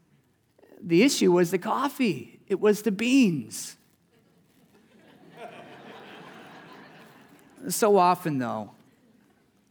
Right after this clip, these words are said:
this is how we relate to people in the Christian life.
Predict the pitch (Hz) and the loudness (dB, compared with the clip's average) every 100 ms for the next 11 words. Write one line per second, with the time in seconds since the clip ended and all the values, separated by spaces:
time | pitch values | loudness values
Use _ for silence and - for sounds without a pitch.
0 | _ - 269 262 254 262 269 262 240 294 | _ -10 -6 0 2 2 2 2 0 -2
1 | - - 208 180 170 170 175 165 156 135 | -4 -2 -2 -2 -4 -4 -6 -4 -4 -4
2 | 110 107 | -4 -8